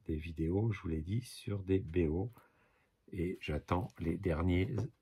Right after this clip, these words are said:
arrivages de chez Mondo grâce à la Free Week, oui, où j'ai vraiment, euh, bénéficié. J'ai eu de la chance parce que je pense qu'ils ont plusieurs dépôts Mondo.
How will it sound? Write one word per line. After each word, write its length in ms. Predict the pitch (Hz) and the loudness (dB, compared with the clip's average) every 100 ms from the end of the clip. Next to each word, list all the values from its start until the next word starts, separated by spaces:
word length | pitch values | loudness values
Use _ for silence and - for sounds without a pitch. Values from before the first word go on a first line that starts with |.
| - 82 | -8 0
arrivages 800 | 85 85 73 82 85 92 - 95 87 | 2 2 2 4 4 2 2 0 0
de 120 | 92 | 0
chez 300 | - - 104 | 2 4 4
Mondo 760 | 95 95 95 80 87 98 135 - | 6 4 4 4 4 4 0 -2
grâce 260 | 95 92 | 0 0
à 80 | 82 | 2
la 120 | 90 | 2
Free 340 | 101 - - 107 | 2 0 6 6
Week, 420 | 85 98 - - _ - - - - - - | 6 4 -2 -16 _ -20 -20 -18 -20 -8 0
oui, 160 | 85 90 | 4 4
où 160 | 82 | 4
j'ai 360 | 80 85 76 76 | 6 6 8 6
vraiment, 760 | 73 82 82 92 98 87 78 76 - - - - - - | 4 4 6 6 6 6 4 2 -6 -20 -18 -20 -20 -6
euh, 140 | 85 78 | -2 2
bénéficié. 1080 | 85 90 87 90 - - 104 107 90 82 76 | 4 6 4 2 0 4 6 8 6 4 6
J'ai 160 | 92 | 6
eu 40 | 95 | 8
de 60 | |
la 100 | 98 | 6
chance 300 | 85 95 98 | 6 6 4
parce 180 | - - | 2 4
que 80 | 101 | 4
je 80 | - | 6
pense 200 | 127 - | 4 6
qu'ils 160 | 101 | 2
ont 60 | 87 | 4
plusieurs 300 | 120 120 104 101 - | 6 6 6 2 2
dépôts 340 | 95 98 107 | 2 6 4
Mondo. 500 | 107 87 82 90 113 | 6 2 2 2 2